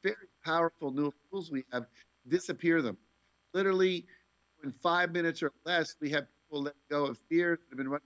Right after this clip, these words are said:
them their whole life. And as people do that, along with the singing, the dancing, the meditation, we, we have a, a hug process. People are getting their needs met both intellectually,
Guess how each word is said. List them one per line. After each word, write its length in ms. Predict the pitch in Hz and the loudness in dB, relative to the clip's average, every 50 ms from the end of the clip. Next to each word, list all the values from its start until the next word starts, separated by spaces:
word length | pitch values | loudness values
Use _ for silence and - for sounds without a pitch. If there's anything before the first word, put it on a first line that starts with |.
| _ _ | _ _
them 100 | 135 131 | -10 -6
their 120 | 131 135 123 | -4 -4 -4
whole 300 | 117 _ _ - 143 147 | -4 _ _ -8 -2 0
life. 200 | 156 139 120 - _ _ _ _ _ - - - _ _ _ _ _ _ - | 0 0 0 -4 _ _ _ _ _ -20 -20 -20 _ _ _ _ _ _ -6
And 100 | 147 151 | -2 0
as 120 | 156 - | 0 0
people 300 | - - 214 208 208 196 | 0 -2 -2 0 2 0
do 260 | 160 127 135 165 190 196 - | 0 4 4 2 2 4 0
that, 260 | 135 113 113 120 - _ _ _ _ _ _ _ _ _ _ _ _ _ _ | -2 -2 -2 -4 -8 _ _ _ _ _ _ _ _ _ _ _ _ _ _
along 400 | - 143 139 147 156 170 175 165 | -6 -4 0 2 4 4 2 4
with 220 | 156 156 151 - - | 2 2 2 0 -2
the 100 | 139 120 | -8 -8
singing, 580 | - - 165 160 - 160 160 156 156 156 143 131 110 | -4 -6 -6 -6 -4 -4 -4 -4 -4 -10 -16 -16 -10
the 100 | 107 143 | -8 -6
dancing, 400 | 143 147 143 - - 151 147 143 | -4 -4 -6 -6 -8 -8 -6 -4
the 80 | 135 120 | -2 0
meditation, 1000 | 120 127 127 127 - - - 139 147 143 139 - - 147 143 143 139 139 131 - _ _ _ - | 0 0 0 -2 -4 -2 0 2 2 2 0 -2 -8 -6 -6 -4 -4 -6 -8 -10 _ _ _ -8
we, 140 | 127 131 143 _ _ _ _ _ - | -6 -6 -6 _ _ _ _ _ -8
we 140 | 123 123 117 | -4 -4 -2
have 140 | 113 120 - _ _ _ - 120 | -2 -4 -6 _ _ _ -16 -14
a, 160 | 117 107 98 _ _ _ - | -12 -12 -12 _ _ _ -10
a 80 | 110 | -8
hug 240 | 107 120 147 151 151 _ _ | -4 0 -2 -2 -2 _ _
process. 640 | - 170 147 139 143 - - - 147 147 139 - _ _ _ _ _ _ _ _ _ _ - | -4 -2 0 0 -2 -2 -6 -8 -8 -8 -8 -8 _ _ _ _ _ _ _ _ _ _ -8
People 200 | - 208 - 220 | -8 -8 -2 -2
are 60 | 208 175 | -2 0
getting 280 | 147 175 175 175 170 | 2 2 2 2 2
their 140 | 165 160 151 | 0 0 0
needs 360 | 143 143 151 160 165 151 - _ - | 0 0 0 0 0 -2 -4 _ -2
met 220 | 139 135 135 131 _ _ _ - | 0 0 0 0 _ _ _ -4
both 200 | 143 139 135 127 _ _ - | -2 -2 -2 -2 _ _ -8
intellectually, 600 | 156 147 147 151 151 - - - 165 165 165 170 | -2 0 0 0 0 -4 -8 -4 0 0 0 0